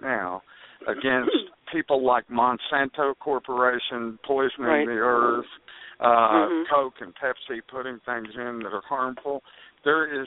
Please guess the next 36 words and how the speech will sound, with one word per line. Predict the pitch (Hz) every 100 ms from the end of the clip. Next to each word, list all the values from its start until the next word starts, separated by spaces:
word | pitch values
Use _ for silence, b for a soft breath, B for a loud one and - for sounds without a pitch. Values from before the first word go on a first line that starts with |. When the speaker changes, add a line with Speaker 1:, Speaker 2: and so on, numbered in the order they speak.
| 143
Speaker 1:
a | 127
massive | 123 123 143 180 214 202 - 95 90 -
conscious | 143 139 - 110 -
awareness, | 90 123 131 127 95 92 - - - -
uh, | 120
Speaker 2:
Mm-hmm. | 107 -
Speaker 1:
developing | 110 120 120 123 - 90 87 104
of | 117 - -
all | 151 175 190 185 180
of | 131
this | 139 - -
nonsense | 135 135 156 170 - - 82 80 82 - b b b b b _
that | 123 123
is | 113 -
being | 147 135 175
Speaker 2:
Mm-hmm. | 185
Speaker 1:
fed | 185 - -
to | 101 98
us | 101 -
to | 123 -
keep | 165 -
us | 135 -
living | 151 151 165 160 160 156
in | 139 143
a | 127 113 _
fear | - 214 220
mode, | 196 98 95 92 98
which | 117 117 147
makes | 151 156 147 135
us | 113 -
controllable | 101 - 165 175 170 101 98 95 107
as | 104 - B B B B 175
Speaker 2:
Right. | 165
Speaker 1:
slaves | 135 135 117 - -
to |
the | -